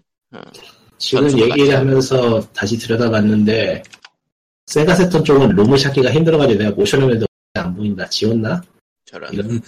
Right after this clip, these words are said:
Speaker 2: 망할.
Speaker 1: 저런.
Speaker 2: 에이씨.
Speaker 1: 예. 그나저나
Speaker 2: 지웠나
Speaker 1: 그,
Speaker 2: 본데.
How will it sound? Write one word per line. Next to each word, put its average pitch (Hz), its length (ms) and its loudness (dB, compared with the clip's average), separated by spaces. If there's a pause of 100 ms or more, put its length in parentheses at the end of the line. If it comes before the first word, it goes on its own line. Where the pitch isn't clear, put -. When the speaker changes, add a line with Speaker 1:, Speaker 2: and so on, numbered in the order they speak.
(200)
Speaker 2:
망할. - 320 -6 (460)
Speaker 1:
저런. 76 280 -20 (920)
Speaker 2:
에이씨. - 680 -2 (1300)
Speaker 1:
예. - 100 -20 (960)
그나저나 135 500 -10
Speaker 2:
지웠나 98 80 -6
Speaker 1:
그, 98 320 -10
Speaker 2:
본데. 90 320 -14